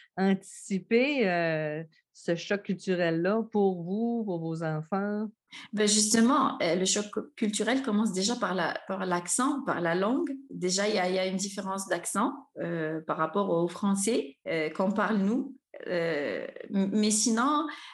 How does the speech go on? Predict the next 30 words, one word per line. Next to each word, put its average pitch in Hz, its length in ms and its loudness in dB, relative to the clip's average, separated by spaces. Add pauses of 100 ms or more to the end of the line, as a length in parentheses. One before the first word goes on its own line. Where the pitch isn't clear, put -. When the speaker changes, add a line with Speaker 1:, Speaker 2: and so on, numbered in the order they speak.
(180)
Speaker 2:
euh, 185 540 2
je 185 160 0
sais 233 180 0
très - 180 -2
bien 285 280 0
que, - 100 -4
euh, 202 840 -2
nous 196 340 -2
allons 214 260 -2
avoir 202 640 -2
un - 100 -8
choc 208 320 -2 (480)
culturel 254 800 2
et 214 140 2
même 226 420 2 (100)
un 196 140 0
choc 233 280 0
de 190 100 -6
système 190 640 0 (200)
qui 208 100 -2
est 190 100 -2
complètement 247 680 0
différent. 180 580 -6 (380)
Mais, 254 560 6 (100)
euh, 190 380 4 (100)
tout 294 220 0
a 262 120 0
été 277 600 0 (180)
longuement 233 800 0
réfléchi. 190 800 -4